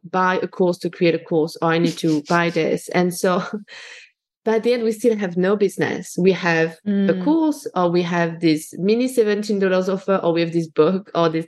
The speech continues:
Speaker 1: thing, but we still don't have a business.
Speaker 2: Yeah. So a mistake would be, if what I'm hearing, what you're saying, right, to just continue to learn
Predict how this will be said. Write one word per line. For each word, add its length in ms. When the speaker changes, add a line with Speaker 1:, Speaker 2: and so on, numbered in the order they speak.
Speaker 1:
thing, 400
but 100
we 120
still 400
don't 180
have 180
a 60
business. 640
Speaker 2:
Yeah. 340
So 200
a 60
mistake 520
would 240
be, 1000
if 240
what 160
I'm 220
hearing, 300
what 100
you're 140
saying, 300
right, 340
to 340
just 400
continue 520
to 160
learn 720